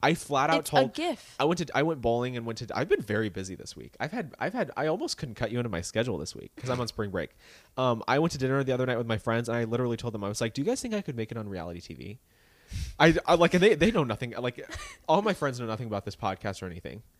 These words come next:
Speaker 1: People
Speaker 2: don't
Speaker 1: are
Speaker 2: tell
Speaker 1: slowly
Speaker 2: them?
Speaker 1: fi-, no, this is, like, my secret little world. Like, we've talked about
Speaker 2: Oh.
Speaker 1: this. Like, this is like Hannah Montana. It's
Speaker 2: Fair
Speaker 1: like
Speaker 2: enough.
Speaker 1: best of both worlds. You know what I mean? Um,
Speaker 2: Mm-hmm.
Speaker 1: so I'm like, "Do you guys think I could cut it on reality T V?" And, like, oh, uh, they're like, "Absolutely." And I was like, "If I got up right now and someone was filming, I would flip this table."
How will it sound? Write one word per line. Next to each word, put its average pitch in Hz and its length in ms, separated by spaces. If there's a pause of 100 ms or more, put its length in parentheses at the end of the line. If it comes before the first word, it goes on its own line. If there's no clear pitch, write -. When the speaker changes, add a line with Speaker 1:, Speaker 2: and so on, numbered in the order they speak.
(200)
Speaker 1:
People 240 180
Speaker 2:
don't 208 80
Speaker 1:
are - 20
Speaker 2:
tell - 80
Speaker 1:
slowly 151 280
Speaker 2:
them? 101 200
Speaker 1:
fi-, 95 60
no, 95 300 (100)
this 156 160
is, 165 100
like, 143 120
my 127 100
secret 120 260
little 107 160
world. 107 380
Like, 123 120
we've 113 120
talked 101 160
about - 180
Speaker 2:
Oh. - 60
Speaker 1:
this. - 120
Like, 139 120
this 214 160
is 180 80
like 156 120
Hannah 139 260
Montana. 120 500
It's - 520
Speaker 2:
Fair - 100
Speaker 1:
like 120 80
Speaker 2:
enough. 113 80
Speaker 1:
best 127 180
of - 20
both 107 180
worlds. 113 300
You 101 60
know 98 80
what 92 40
I - 20
mean? 98 220 (400)
Um, 139 220
Speaker 2:
Mm-hmm. 117 60
Speaker 1:
so 180 140
I'm 175 40
like, 156 160
"Do - 60
you - 60
guys 269 180
think 233 140
I 220 40
could 147 180
cut - 160
it 117 60
on 120 140
reality 98 320
T 95 160
V?" 92 260 (400)
And, 135 100
like, 135 140
oh, 131 160
uh, 107 160
they're 123 160
like, 117 160
"Absolutely." 107 580
And 123 80
I 139 40
was 127 100
like, 135 120
"If 135 140
I 170 140
got 160 180
up 135 140
right 120 120
now 101 120
and 101 80
someone 120 180
was 104 100
filming, 101 300
I 107 80
would 104 100
flip 113 180
this - 140
table." - 360